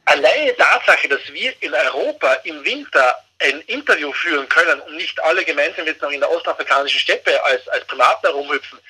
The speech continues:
ist genau ein lebendiges Beispiel dafür, dass in der Menschheitsgeschichte immer so gelaufen ist. Wir haben uns Regionen zugänglich gemacht, in denen wir eigentlich ohne Technik gar nicht leben könnten, wie in Österreich zum Beispiel.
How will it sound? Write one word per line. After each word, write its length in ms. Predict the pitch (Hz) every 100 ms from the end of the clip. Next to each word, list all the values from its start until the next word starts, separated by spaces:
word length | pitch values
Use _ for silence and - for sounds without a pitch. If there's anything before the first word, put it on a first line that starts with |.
| - - -
ist 240 | 160 -
genau 240 | 175 156 165
ein 200 | 147 135
lebendiges 540 | 131 - 170 127 226 -
Beispiel 340 | 185 196 -
dafür, 340 | 139 113 135 185
dass 140 | 156 147
in 60 |
der 80 | 135
Menschheitsgeschichte 580 | 135 196 - - 175 170 214
immer 180 | 208
so 100 | 160
gelaufen 420 | 143 143 127 - 131
ist. 200 | 117 -
Wir 180 | 147 123
haben 220 | 165 202
uns 180 | 226 - _ - - _ -
Regionen 500 | 143 139 147 247 208 -
zugänglich 420 | 262 180 139 117
gemacht, 460 | 131 120 - -
in 80 | 175
denen 220 | 160 151
wir 180 | 139 147
eigentlich 600 | 131 220 262 147 123 -
ohne 240 | 190 180 160
Technik 340 | 160 190 165
gar 120 | 143
nicht 180 | 135 -
leben 240 | 160 240 -
könnten, 240 | 117 - _ - _ _ -
wie 220 | 151 135
in 160 | - 139
Österreich 440 | 135 - 107 101
zum 140 | - 101
Beispiel. 320 | 92 -